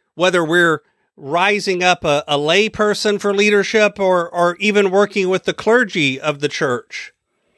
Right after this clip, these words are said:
That is part of the shaping for the service of God that we do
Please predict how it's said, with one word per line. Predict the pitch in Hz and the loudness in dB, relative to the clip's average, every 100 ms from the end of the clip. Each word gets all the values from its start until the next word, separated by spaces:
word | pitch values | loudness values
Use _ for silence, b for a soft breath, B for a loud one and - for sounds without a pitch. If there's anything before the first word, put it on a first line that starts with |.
| _ _ _ _ _ _ _ - | _ _ _ _ _ _ _ -6
That | 160 196 202 196 | 0 0 0 0
is | 175 - | -2 -2
part | - 202 196 | -2 2 2
of | 180 156 | 2 0
the | 147 | -2
shaping | - 214 220 208 196 151 135 131 _ _ | 0 0 0 0 -2 -2 -4 -10 _ _
for | - | -6
the | 165 156 | -2 -2
service | - 214 214 190 147 - - - _ _ | 2 4 4 4 0 0 -4 -8 _ _
of | 160 151 139 | -2 -2 0
God | 170 208 185 151 135 127 135 _ _ _ - | 2 4 4 4 0 -4 -10 _ _ _ -6
that | 160 | -2
we | 160 160 | 0 0
do | 147 214 202 151 131 | 2 2 2 2 0